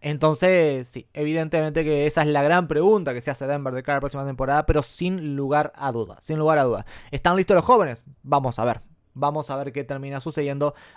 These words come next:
al fin y al cabo. Por otra parte, Detroit, ¿quién surgirá como el mejor compañero de Cade? Es una buena pregunta también. Eh,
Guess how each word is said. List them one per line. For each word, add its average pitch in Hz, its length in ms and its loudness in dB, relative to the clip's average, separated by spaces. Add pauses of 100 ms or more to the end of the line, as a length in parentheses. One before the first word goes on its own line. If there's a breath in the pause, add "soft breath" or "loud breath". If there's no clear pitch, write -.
al 185 180 0
fin 175 220 -4
y 160 80 -4
al 135 120 -6
cabo. 113 360 -4
Por 254 120 4
otra 302 200 4
parte, 285 240 2
Detroit, 208 440 0
¿quién 262 140 -6
surgirá 254 320 -2
como 254 140 -4
el 214 80 0
mejor 226 240 2
compañero 196 360 0
de 139 140 2
Cade? 196 340 -4
Es - 140 -12
una 180 120 -6
buena 175 200 -6
pregunta 151 300 -10
también. 156 400 -6 (560 loud breath)
Eh, 151 520 -2